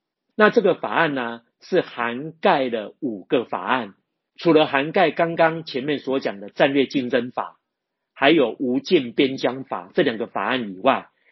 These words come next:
还纳入了三个法案。哪三个呢？半导体与五G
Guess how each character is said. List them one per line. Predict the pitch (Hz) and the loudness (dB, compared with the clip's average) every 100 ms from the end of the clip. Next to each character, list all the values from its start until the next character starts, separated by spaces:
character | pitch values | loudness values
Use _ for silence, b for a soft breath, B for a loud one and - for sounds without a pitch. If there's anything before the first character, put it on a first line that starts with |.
| _ | _
还 | - 123 127 | -4 0 0
纳 | 143 196 165 143 | 2 2 2 2
入 | 151 151 | 4 6
了 | 117 | 4
三 | 104 147 135 | 0 -4 -2
个 | 117 | -4
法 | - 92 | -6 -8
案。 | 95 117 92 _ _ _ _ - | -2 -2 -4 _ _ _ _ -6
哪 | 131 | -4
三 | 123 190 | 2 4
个 | 185 156 | 4 2
呢？ | 143 143 - _ _ _ - | 2 -6 -10 _ _ _ 0
半 | 190 160 | 0 2
导 | 131 135 | 0 0
体 | 131 110 110 | -2 -6 -8
与 | 139 117 113 | -6 -6 -4
五 | 135 104 | -6 -6
G | - 151 147 151 | 2 4 4 2